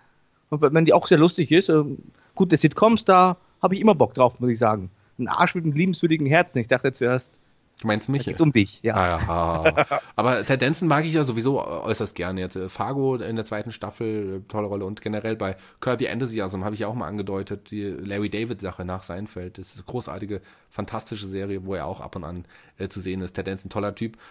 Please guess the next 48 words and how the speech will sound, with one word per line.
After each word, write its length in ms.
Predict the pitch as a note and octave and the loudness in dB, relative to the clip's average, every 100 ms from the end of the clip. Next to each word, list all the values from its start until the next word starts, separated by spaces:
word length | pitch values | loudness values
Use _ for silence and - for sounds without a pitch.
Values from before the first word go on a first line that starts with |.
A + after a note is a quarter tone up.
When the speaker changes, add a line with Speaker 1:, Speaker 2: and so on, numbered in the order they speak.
| _ - | _ -4
Speaker 2:
Ähm, 180 | A2 B2 | -2 0
ja, 140 | F3+ | 0
aber 260 | A2 G#2+ G#2 | 0 0 0
lass 220 | C3+ A#3 | -2 -2
uns 100 | G#3+ | -4
mal 80 | F#3+ | -2
auf 80 | |
die 80 | - | -2
Frage 300 | - D3+ F#3+ | -4 -4 -4
eingehen. 540 | - F#2+ F#2 F#2 F#2+ E2+ | -4 -4 -4 -4 -4 0
Welche, 140 | B2 A3 | 4 6
Speaker 1:
Gerne. 240 | B2 A#2 | 4 2
Speaker 2:
wo, 60 | D3+ | -2
Titel, 320 | G3 G#3 E3+ | 0 0 0
welche 240 | E3+ F3+ | 0 0
Titelmusik 480 | E3+ F#3 F3 D#3+ D#3+ | -4 -2 -2 -2 -4
findet 220 | - E3+ | -4 -2
ihr 40 | D3+ | -2
besonders 380 | C#3 C#3 C3 - | -2 -2 -4 -4
toll, 300 | G2 E2 D#2+ _ _ _ _ _ _ | -4 -4 -6 _ _ _ _ _ _
Markus? 180 | G2 E3 | 2 4
Speaker 1:
Also, 140 | G#3+ - _ _ _ _ _ _ | 4 2 _ _ _ _ _ _
Sitcoms 500 | - A#3 - C#3 A#2+ | 0 2 6 4 4
ging's 220 | C3 A#2 G#2+ | 0 0 2
ja, 100 | G2+ | 2
Speaker 2:
Ja, 120 | B2+ | 0
um 40 | - | -2
Speaker 1:
richtig? 180 | C#3 F3+ | -4 -2
Speaker 2:
die 60 | |
Sitcoms. 340 | G2+ - E2+ C#3+ | -4 -8 -2 4
Speaker 1:
Ähm, 300 | D#3 C3 F#2 _ _ - | 4 2 -6 _ _ 4
da 160 | F3 | 6
sind 160 | E3+ G3+ | 8 8
mir 200 | A3 G3+ | 8 6
zwei 360 | - E3 F3 D#3+ | 4 4 4 2
spontan 640 | - - E3 - D#3+ F3 | -4 0 0 2 4 4
sofort 500 | E3 - - D#3+ D#3+ | 0 -2 4 6 6
in 60 | D#3 | 2
den 100 | C#3+ | 0
Kopf 220 | C#3+ - | 0 -2
geschossen. 400 | C#3 - D#3+ D3 | -2 2 4 4
Das 120 | C3+ | -2
ist 20 | |
zum 100 | - | 2
einen 260 | C3+ D3+ C#3+ | 2 4 2
King 200 | - F#3+ | 4 6
of 180 | G3 F3+ | 6 4
Queens, 560 | - D3+ F3+ C#4+ - | 4 6 6 2 -4